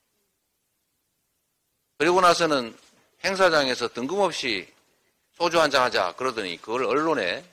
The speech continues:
대고 마치 야당이 대화를 거부한 것처럼 언론 플레이를 한 것에 대해서 매우 아-, 아쉽게 생각합니다. 그래서 다시 제가 말씀드립니다. 공개적으로,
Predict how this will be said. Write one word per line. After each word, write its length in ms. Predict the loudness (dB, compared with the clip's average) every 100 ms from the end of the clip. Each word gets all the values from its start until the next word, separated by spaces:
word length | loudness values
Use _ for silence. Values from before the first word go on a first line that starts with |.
| _
대고 500 | -4 -4 -4 -6 -10 -20 _ _ _ _
마치 360 | 0 2 -2 -10 -14 _ _ _ _ 0
야당이 400 | 4 4 2 0
대화를 380 | 2 4 4
거부한 440 | 0 -2 2 2 2
것처럼 480 | -2 -4 -6 -6 -14 _ _ _ _ _ _ _ _ _
언론 320 | 0 2 2
플레이를 420 | 0 -4 -2 0 -2
한 100 | -4
것에 200 | -8 -8
대해서 260 | -8 -10
매우 280 | -4 0 0
아-, 100 | -2 -8 _ -6
아쉽게 400 | -4 -4 -4 -2
생각합니다. 600 | -2 -2 -4 -8 -12 -14 -18 -20 -20 _ _ _ _ _ _ _ _ _ _ _ _ _ _
그래서 300 | 0 4 4
다시 280 | 4 2 0 -10 -16 _ -2
제가 200 | 4 6
말씀드립니다. 720 | 6 4 0 0 0 0 -2
공개적으로, 720 | -2 -2 0 0 -2 -6 -10